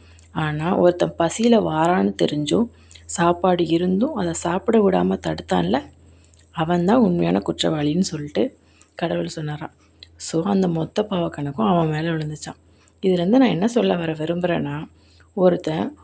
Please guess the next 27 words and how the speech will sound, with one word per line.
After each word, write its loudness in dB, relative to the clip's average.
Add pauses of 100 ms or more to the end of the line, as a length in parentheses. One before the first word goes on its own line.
(160)
உங்களை 4
பத்தி 2
எதுவுமே 4
தெரியாம, 0 (560)
"நீ -2
தப்பானவன், -2 (320)
இவன் 0
வந்து -2
சரியான -2
பொம்பளை -2
பொறுக்கி, -4 (300)
இவ 2
ஒரு 4 (240)
விளங்காதவன்னு" 0
சொல்லிட்டு -2 (300)
உங்களை 4
பத்தி -10 (100)
கேவலமா -2
பேசுறாங்க -2
அப்படின்னா, -10 (440)
நீங்க 4
அதை 2
பத்தி 0
எந்த 2
கவலையும் -2
பட -4
வேண்டாம். -6